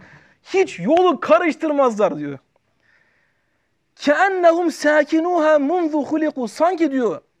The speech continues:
yaratıldıklarından beri sanki o cennetteki evlerinde hep kalıyorlarmış.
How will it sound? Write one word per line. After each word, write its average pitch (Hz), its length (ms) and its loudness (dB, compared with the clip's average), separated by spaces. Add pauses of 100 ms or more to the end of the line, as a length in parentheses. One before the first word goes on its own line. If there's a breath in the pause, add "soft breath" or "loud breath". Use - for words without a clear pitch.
(420)
yaratıldıklarından 320 1160 2
beri 311 160 -4
sanki 320 440 -2 (100)
o 302 200 0
cennetteki 277 540 -2
evlerinde 311 480 0
hep 370 140 -4
kalıyorlarmış. 277 840 2